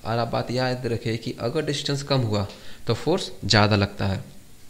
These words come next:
तो इसलिए दोस्तों अगर ये डिस्टेंस कम हो जाएगा तो हमको दरवाज़ा खोलने में ज़्यादा फोर्स लगाना पड़ेगा। तो हमको ज़्यादा फोर्स ना लगाना पड़े, इसलिए जो डोर का लॉकर होता है उसे हम किनारे रखते हैं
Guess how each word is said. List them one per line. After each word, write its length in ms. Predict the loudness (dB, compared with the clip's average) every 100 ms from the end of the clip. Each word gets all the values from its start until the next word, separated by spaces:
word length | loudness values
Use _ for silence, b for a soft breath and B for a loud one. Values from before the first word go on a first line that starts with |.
| -14 -14 -14 -16 B B B -2
तो 60 |
इसलिए 240 | 0 0 0
दोस्तों 320 | -2 -2 -2 0
अगर 260 | 2 2 2
ये 60 | 2
डिस्टेंस 360 | 0 0 0
कम 160 | 0 0
हो 100 | 2
जाएगा 240 | 2 2
तो 140 | 2 -2
हमको 200 | -2 -2
दरवाज़ा 380 | 0 2 2 2
खोलने 280 | 0 2
में 120 | 2 0 -2 -8 0
ज़्यादा 260 | 2 4
फोर्स 240 | 2 0 2
लगाना 260 | 2 2
पड़ेगा। 340 | 2 2 2 2 B B B B -2
तो 80 | 2
हमको 280 | 2 0 0
ज़्यादा 320 | 2 2 2
फोर्स 280 | 0 -2 0
ना 200 | 2 6
लगाना 320 | 6 6 4
पड़े, 240 | 2 2 2
इसलिए 540 | 0 -2 0 2 0
जो 180 | 0 -2
डोर 540 | -2 2 2 2 -2 B B B 0
का 80 | 2
लॉकर 380 | 4 4 4
होता 220 | 2 0 0
है 60 |
उसे 180 | 0 -2
हम 80 | -4 -4
किनारे 360 | 0 2 4 4
रखते 300 | 2 -2 -2
हैं 140 | -2